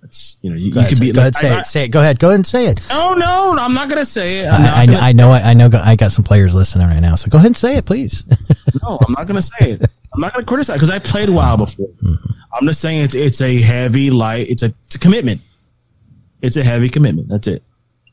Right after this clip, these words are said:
Speaker 1: Like, you're literally in the relationship with WoW and your girlfriend. That's pretty much it.
Speaker 2: Yeah. I started playing last year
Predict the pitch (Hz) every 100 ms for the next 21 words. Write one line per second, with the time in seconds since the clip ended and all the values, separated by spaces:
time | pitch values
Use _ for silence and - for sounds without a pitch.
0 | _ _ - 135 147 165 160 180 170 147
1 | 131 131 139 131 139 117 127 117 117 113
2 | 110 107 98 92 87 85 92 - - 127
3 | 107 - - _ 240 233 _ _ _ _
4 | _ - 185 - 247 294 - 170 151 143
5 | 135 135 131 127 120 117 101 _ - 117
6 | 113 127 214 - - - 254 254 262